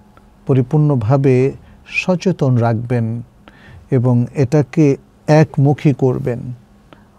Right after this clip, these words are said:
"ওয়া আলকা সামাআক" দ্বারা এটাই বোঝানো হচ্ছে। "ওয়াহদুর হুদুরা মা ইউখাতিবুহু বিহি মান তুকাল্লিমু বিহি",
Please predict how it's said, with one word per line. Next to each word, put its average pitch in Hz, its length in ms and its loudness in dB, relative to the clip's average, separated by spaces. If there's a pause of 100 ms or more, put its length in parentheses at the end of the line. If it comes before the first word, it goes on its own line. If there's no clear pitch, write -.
(100)
"ওয়া 135 120 -2
আলকা 139 260 -2
সামাআক" 131 360 -2
দ্বারা 123 220 0
এটাই 135 200 0
বোঝানো 120 280 0
হচ্ছে। 120 360 -6 (520)
"ওয়াহদুর 180 680 4 (380)
হুদুরা 180 360 6
মা 135 120 4
ইউখাতিবুহু 131 1000 2
বিহি 147 440 4 (1000)
মান 170 280 6
তুকাল্লিমু 139 680 4
বিহি", 127 400 0